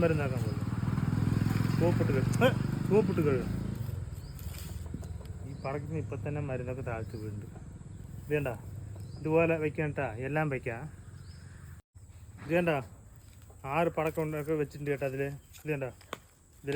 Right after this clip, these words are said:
കറക്റ്റായി ഇതാ തിരിയൊക്കെ ഉള്ളിലിട്ട് ഇങ്ങനെ വെച്ച് വെച്ചാൽ ഇവിടെ തിരി തീ കൊളുത്തി വിടും. എപ്പോഴെങ്കിലും ഒരു, ഒരു മണിക്കൂർ, രണ്ട് മണിക്കൂർ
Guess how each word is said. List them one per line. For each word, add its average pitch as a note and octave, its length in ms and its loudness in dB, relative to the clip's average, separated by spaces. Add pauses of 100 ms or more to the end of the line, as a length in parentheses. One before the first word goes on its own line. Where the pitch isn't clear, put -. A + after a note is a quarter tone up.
(120)
കറക്റ്റായി D3+ 300 2
ഇതാ D3 80 2 (100)
തിരിയൊക്കെ D3+ 380 2
ഉള്ളിലിട്ട് C#3+ 420 4 (160)
ഇങ്ങനെ C#3+ 220 0
വെച്ച് C#3 200 0
വെച്ചാൽ D3 240 0 (480)
ഇവിടെ C#3+ 220 -4
തിരി D#3 160 2 (200)
തീ D#3+ 80 0 (140)
കൊളുത്തി D3 260 0
വിടും. B2 180 -2 (840)
എപ്പോഴെങ്കിലും D#3 400 0
ഒരു, D#3+ 120 4
ഒരു D3+ 120 -2
മണിക്കൂർ, D3+ 320 -2
രണ്ട് D3 180 -4
മണിക്കൂർ D3 240 -4